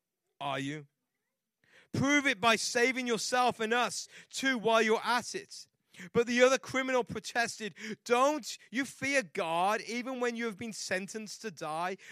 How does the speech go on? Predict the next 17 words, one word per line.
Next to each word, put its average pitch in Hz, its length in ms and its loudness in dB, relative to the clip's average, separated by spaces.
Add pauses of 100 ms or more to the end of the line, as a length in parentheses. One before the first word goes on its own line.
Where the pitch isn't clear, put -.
(100)
We 254 180 -2
deserve 247 540 4
to 240 100 -6
die 240 320 2
for 247 200 -2
our 247 120 2
crimes, 240 540 -4
but 214 220 -6
this 262 240 -8
man 240 380 -4 (220)
hasn't 220 400 -6
done 214 200 -2 (100)
anything 240 600 -6
wrong.' 190 360 -2 (480)
Then 262 140 2
he 269 80 -2
said, 254 340 0